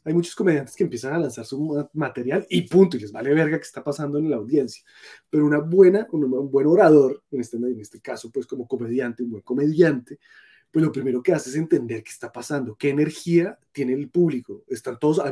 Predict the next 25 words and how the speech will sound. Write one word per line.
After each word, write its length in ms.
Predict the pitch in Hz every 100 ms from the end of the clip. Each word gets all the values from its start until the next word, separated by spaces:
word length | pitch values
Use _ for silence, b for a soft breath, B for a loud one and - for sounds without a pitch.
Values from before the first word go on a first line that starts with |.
| 135
la, 120 | 143
el 160 | 151 123
público 320 | 147 165 156
puede 160 | 151 139
estar, 280 | - 147 151 B B B B _
eh, 360 | 151 151 147 143 - 131
como, 360 | 151 151 147 - _
como, 840 | - 160 151 147 147 139 127 120 -
como 280 | - 147 131
grupo 440 | 139 190 180 214 262
en, 200 | 208 -
en 80 | -
su 160 | 165
totalidad, 600 | 165 139 127 120 120 160
porque 360 | - - 123 - - -
además 480 | 131 120 120 120 - b b b b b b _ _ _ _
tú, 280 | - 175 175
tú 120 | 185 175
vas 160 | 170
a 40 | 196
un 60 |
concierto 600 | 185 196 196 202 180 220
como 240 | 220 202 -
persona 360 | 143 117 139 143
individua, 680 | 180 185 151 160 175 262